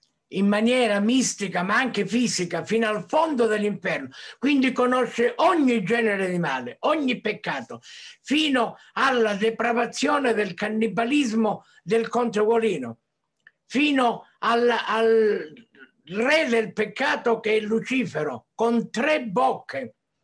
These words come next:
no, che divora tre peccatori. Siamo sempre in questo numero tre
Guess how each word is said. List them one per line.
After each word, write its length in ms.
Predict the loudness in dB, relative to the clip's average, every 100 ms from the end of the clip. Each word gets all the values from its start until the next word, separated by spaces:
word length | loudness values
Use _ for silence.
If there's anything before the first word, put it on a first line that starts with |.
| _ _
no, 200 | -8 -8
che 200 | -6 -4
divora 580 | -2 0 2 4 2 0
tre 320 | -2 -2 -2
peccatori. 720 | -2 -2 -2 -2 0 0 -2 -10 -20 -8
Siamo 320 | -4 0 0
sempre 580 | -2 -2 -2 -2 -4 -6 _ _
in 200 | -2 0
questo 600 | 0 -2 -4 -12 -14 _ _
numero 520 | 0 2 4 2 0
tre 480 | -2 -4 -4 -8 _